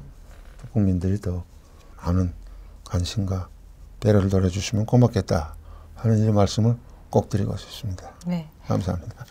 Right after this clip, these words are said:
Speaker 2: 말씀 감사합니다.
Speaker 1: 네.
Speaker 2: 시청자 여러분, 다음 강의를 또 기대해
Speaker 1: 네.
Speaker 2: 주시기 바라겠습니다. 감사합니다.
Speaker 1: 고맙습니다. 감사합니다. 음.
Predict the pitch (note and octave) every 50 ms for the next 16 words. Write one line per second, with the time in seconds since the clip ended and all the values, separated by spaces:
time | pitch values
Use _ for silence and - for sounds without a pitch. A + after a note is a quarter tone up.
0 | - - F3+ - - - F3 F3 F#3+ F#3 F3 F#3+ G3 F#3+ F3+ F3+ F3+ F#3 F#3+ F#3
1 | D#3+ B2 F#2+ F2 F2+ - - - - A3 G#3+ G#3+ A3+ A3+ A3 G#3+ G3 G3+ G#3+ G#3+
2 | G3+ G3+ - A3 A#3 A#3+ B3 B3 A3 G#3+ G3 F#3+ F#3+ F3+ F3 F3 F3+ F3+ E3 -
3 | - - - F#3+ - - G#2+ F#2+ D#2+ D2+ - E3+ E3 D#3 F3+ E3+ E3 E3+ F3 E3+
4 | - - D#3+ D3 C#3+ C#3+ D3+ C3+ - - - - - E3 E3 E3 F#3+ F#3 F3 F3
5 | F3+ E3+ F3+ - - - - A#2+ C3+ G#2+ F2+ - B2 B2 A#2+ - C3 A#2 B2 B2+
6 | A#2 A#2+ B2 A#2+ A2 - - - - - - - - - - - - - - -
7 | - - - - - - C#3 F#2+ E2